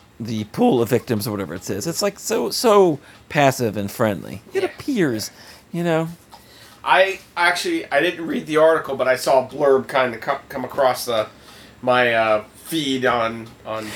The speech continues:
Speaker 1: Hey,
Speaker 2: the internet.
Speaker 1: can we have some fun? Can you, right now online, can you go online to the site and type in your creds and see if you're a victim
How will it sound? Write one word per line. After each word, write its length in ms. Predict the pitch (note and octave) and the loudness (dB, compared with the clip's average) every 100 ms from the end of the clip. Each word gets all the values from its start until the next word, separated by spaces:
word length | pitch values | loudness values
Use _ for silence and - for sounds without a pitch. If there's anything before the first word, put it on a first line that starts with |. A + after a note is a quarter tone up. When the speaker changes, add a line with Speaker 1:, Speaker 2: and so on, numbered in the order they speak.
| - - | -8 0
Speaker 1:
Hey, 420 | F#3 F3+ G2 - - | 4 4 2 -6 -16
Speaker 2:
the 120 | C3+ | -8
internet. 340 | C#3 C3+ C3 | -4 -2 0
Speaker 1:
can 80 | D3 | 2
we 80 | A3 | 4
have 120 | C4+ | 4
some 160 | A#3+ F3+ | 2 -2
fun? 480 | - C#3+ C#3 F3+ A#3 - - | 2 4 4 2 -2 -16 -16
Can 200 | - E3+ | -4 -2
you, 60 | D#3+ | 2
right 220 | C#3+ G#3+ | 4 4
now 240 | F#3+ E3+ E3+ | 4 4 4
online, 640 | C3 D#3+ D#3 C3 A#2 G#2+ | 4 2 4 2 2 -2
can 260 | G#2 B2 B2+ | -4 -4 -2
you 120 | F#3+ | -2
go 260 | F#3+ D3+ D3 | 2 2 2
online 840 | B2 D#3 F3 C3+ A#2 G#2 G#2 G#2 _ _ _ _ | 0 0 2 0 0 0 -4 -8 _ _ _ _
to 160 | - C#3 | -4 -2
the 100 | E3+ | 0
site 340 | - D#3 C3 A#2+ | 2 4 4 2
and 120 | A2 | -4
type 260 | C3+ C3+ D3+ | -2 -2 0
in 60 | |
your 160 | D3 C3+ | -2 -4
creds 380 | - C#3 A#2 G#2 | 0 2 2 0
and 100 | G2+ | -6
see 180 | C3+ | -2
if 100 | B2 | -2
you're 140 | B2+ A#2 | -2 -4
a 60 | |
victim 460 | G2+ A#2+ - F2+ G2+ | -2 -4 -4 -12 -12